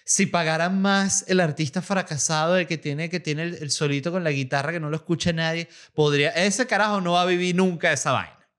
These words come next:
Entonces eso también es una, otra parte que hay que asumir, que es que el artista que está pelando,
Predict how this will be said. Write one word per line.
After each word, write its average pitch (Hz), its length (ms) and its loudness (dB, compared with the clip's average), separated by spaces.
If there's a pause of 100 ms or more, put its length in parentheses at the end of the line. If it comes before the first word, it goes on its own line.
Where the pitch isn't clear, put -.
(320)
Entonces 127 280 2
eso 175 220 -2
también 139 440 0
es 147 100 -2
una, 160 260 -2
otra 143 280 0
parte 156 320 -2
que 160 60 0
hay 131 100 0
que 151 80 -2
asumir, 151 480 -2 (380)
que 131 80 0
es 117 100 -4
que 151 320 -2 (320)
el 123 200 0
artista 120 440 0
que 170 80 -2
está 156 260 -4
pelando, 120 680 -2